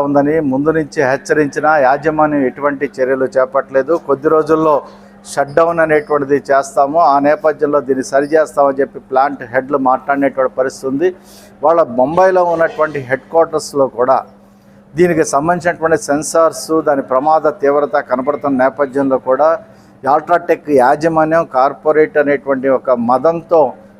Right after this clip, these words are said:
ఈరోజు కార్మికుల ప్రాణాలు గాల్లో కలిసిపోయేలాగా వ్యవహరించింది. రాష్ట్ర ప్రభుత్వం కనీసం తనిఖీలు చేయటంలా, రాష్ట్ర ప్రభుత్వానికి సంబంధించినటువంటి ఫ్యాక్టరీ శాఖ కానీ, బాయిలర్ శాఖ కానీ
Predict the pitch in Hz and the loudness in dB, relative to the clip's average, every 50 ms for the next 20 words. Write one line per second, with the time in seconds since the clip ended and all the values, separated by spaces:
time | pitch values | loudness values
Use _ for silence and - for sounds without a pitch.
0 | - 135 139 143 151 160 156 151 156 147 151 - 135 135 151 147 160 156 147 156 | -6 0 2 2 2 2 2 2 0 0 2 0 0 0 0 0 -4 -4 -2 -2
1 | 143 120 - 131 135 139 147 147 139 127 117 123 127 135 143 143 139 - 131 127 | -2 0 0 -2 0 2 2 0 0 -2 0 0 0 2 2 0 0 0 -2 -4
2 | 123 - - 135 131 127 127 127 123 120 123 135 139 143 131 - - 143 139 143 | -4 -4 -4 -2 0 0 0 2 2 4 4 4 2 0 0 0 -6 -6 -4 0
3 | 165 175 175 135 127 127 139 160 170 - - - 185 175 170 - 151 143 135 143 | 0 0 2 2 2 2 2 2 0 -4 -8 -2 -2 -2 0 0 -2 -2 0 -2
4 | 143 - - 151 147 - 131 127 131 147 165 165 - - - 165 156 123 - - | -6 -4 -4 -6 -4 -2 -4 -2 -2 0 -2 -2 -4 -2 2 2 2 2 -2 -8
5 | - - - - - _ _ 131 139 151 156 139 170 165 165 131 - 135 127 117 | -20 -20 -20 -20 -20 _ _ 0 0 0 2 0 2 2 2 0 2 0 0 2
6 | 110 117 107 101 104 104 - - - - - - - - - _ _ - 135 139 | 0 -2 -2 -2 -4 -6 -10 -20 -20 -20 -20 -20 -20 -20 -20 _ _ -4 0 2
7 | 160 175 170 - - - 190 175 - 151 147 147 165 165 165 165 160 151 143 - | 2 2 0 -4 -4 -2 -2 -2 0 -2 0 0 -2 0 0 -2 -2 -2 -6 -4
8 | - 135 143 156 165 160 - - 156 143 - 135 135 131 127 120 - 143 151 160 | -4 -2 0 0 -2 -2 -2 -4 -4 -4 -2 -2 -2 -2 -2 -2 -2 -2 0 0
9 | 170 165 123 - _ _ _ _ _ _ _ _ _ - 131 139 151 151 - - | -2 -4 -6 -10 _ _ _ _ _ _ _ _ _ 0 0 0 0 -2 -2 0
10 | 170 165 151 - - 151 147 127 120 135 139 131 131 139 156 156 120 110 120 131 | 0 0 0 0 0 0 0 0 0 0 0 2 2 0 -2 -2 0 0 2 2
11 | 147 160 165 165 147 139 - 156 143 127 120 143 139 143 156 | 2 4 2 2 0 0 0 0 0 2 2 0 0 2 0